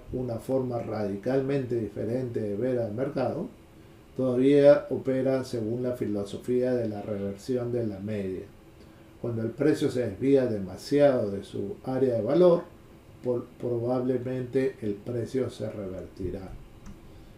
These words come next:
Exactamente lo que quiero, eh, decirles acá,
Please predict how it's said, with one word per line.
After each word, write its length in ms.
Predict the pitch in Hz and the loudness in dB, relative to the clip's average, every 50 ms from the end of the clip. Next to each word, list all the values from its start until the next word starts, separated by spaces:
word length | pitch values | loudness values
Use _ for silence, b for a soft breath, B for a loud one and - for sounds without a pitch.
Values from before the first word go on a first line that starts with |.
| B B | B B
Exactamente 920 | 117 113 - - 135 120 - 123 113 110 110 113 113 117 113 120 127 123 | -8 -4 -2 0 0 0 -2 -4 -4 -4 -4 -4 -4 -4 -4 0 0 2
lo 180 | 120 113 104 101 | 2 2 0 -2
que 180 | 101 101 98 - - | -4 -6 -6 -6 -6
quiero, 540 | - 117 110 107 107 107 110 110 107 104 104 104 - - - - - - - - - | -4 -4 -2 -2 -2 -2 -2 -4 -4 -4 -6 -8 -12 -14 -16 -16 -18 -20 -20 -14 -10
eh, 540 | - 104 101 101 98 98 95 92 92 90 90 90 | -8 -6 -4 -4 -6 -6 -8 -8 -8 -8 -6 -6
decirles 480 | 101 98 - - 123 113 101 92 - - 113 104 101 - | -6 -4 -2 -2 -2 -2 -2 -4 -8 -10 -12 -14 -14 -12
acá, 260 | - 98 85 80 | -10 -10 -10 -10